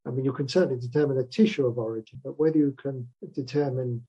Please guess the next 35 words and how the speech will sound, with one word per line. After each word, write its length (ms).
a 40
position 520
within 320
that 220
tissue 440
or 240
whether 340
you're 180
dealing 380
with 200
a, 160
you 120
know, 100
a 80
clonal 720
population 720
that 120
they're 120
always 540
the 80
same 280
clone 460
or 100
whether 320
you've 220
got 180
intermingled 540
clones, 400
it's 160
a 20
very 220
good 160
question. 400
And 160
somebody 560